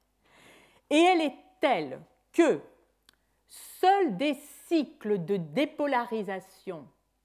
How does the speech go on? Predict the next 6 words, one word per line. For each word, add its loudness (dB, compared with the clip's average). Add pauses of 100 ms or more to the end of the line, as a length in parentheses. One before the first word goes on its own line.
(240)
égaux 0
ou -2
inférieurs -4 (240)
à 2 (180)
un -2 (140)
kilohertz -14